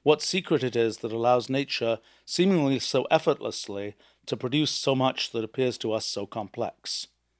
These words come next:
It could have been, after all, that in the natural world we will mostly see forms like squares and circles that we consider simple. But in fact, one of the most striking features of the natural world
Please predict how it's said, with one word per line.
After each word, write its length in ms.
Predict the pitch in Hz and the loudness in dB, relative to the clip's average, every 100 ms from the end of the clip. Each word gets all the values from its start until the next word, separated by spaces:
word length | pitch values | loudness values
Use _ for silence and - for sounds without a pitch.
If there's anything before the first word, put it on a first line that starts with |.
| _ _ _ _ _ _ _ | _ _ _ _ _ _ _
It 120 | 117 - | -12 2
could 140 | 175 | 6
have 80 | 180 | 6
been, 120 | 123 | 4
after 260 | 120 - 139 | 0 2 2
all, 160 | 127 | 2
that 120 | 113 | 0
in 120 | 120 123 | -2 0
the 60 | |
natural 360 | 123 143 - 139 | 2 2 2 6
world 240 | 147 131 | 6 6
we 80 | 117 | 2
will 140 | 113 | -2
mostly 380 | 113 135 - 143 | 0 -2 -2 -4
see 240 | 120 - 117 | -4 -4 -6
forms 480 | - 139 139 131 | -2 2 4 2
like 180 | 107 104 | -4 -6
squares 480 | - - 131 135 120 | -8 2 6 6 4
and 100 | 107 | -2
circles 580 | - 151 143 117 110 - _ - | 2 2 2 -2 -2 -6 _ -8
that 100 | 131 | -4
we 100 | 127 | -2
consider 380 | 123 131 139 127 | -2 0 0 0
simple. 520 | - 175 170 87 67 _ _ _ _ _ _ | 2 0 -2 -8 -10 _ _ _ _ _ _
But 100 | 131 | -2
in 80 | 139 | -2
fact, 340 | 131 135 165 | 4 4 4
one 120 | 139 139 | 0 0
of 60 | |
the 60 | 127 | 2
most 220 | 131 123 | 0 0
striking 420 | - 160 165 156 | 2 2 2 -4
features 380 | 127 202 202 143 | -2 -4 -2 -2
of 100 | 117 | -2
the 80 | 110 | -2
natural 340 | 110 110 113 | -4 -2 -4
world 440 | 107 110 107 107 | -2 -2 0 -2